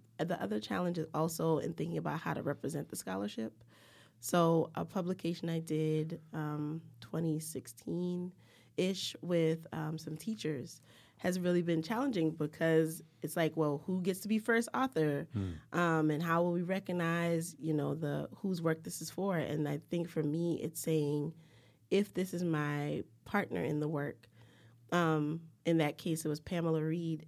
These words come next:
Speaker 1: it's her class. So she's first author. And
Speaker 2: Mm-hmm.
Speaker 1: so being able to constantly say that in a, um,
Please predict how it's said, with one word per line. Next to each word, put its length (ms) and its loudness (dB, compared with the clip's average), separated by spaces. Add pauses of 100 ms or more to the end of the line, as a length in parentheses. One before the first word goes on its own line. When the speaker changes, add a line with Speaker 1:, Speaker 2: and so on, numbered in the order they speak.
Speaker 1:
it's 160 0
her 160 -4
class. 560 -8 (380)
So 160 0
she's 320 -2
first 280 -6
author. 440 -8 (260)
And 140 6
Speaker 2:
Mm-hmm. 20 2
Speaker 1:
so 160 4
being 320 2
able 180 0
to 140 -6
constantly 560 0
say 300 4
that 400 0
in 340 4
a, 480 -2 (580)
um, 540 2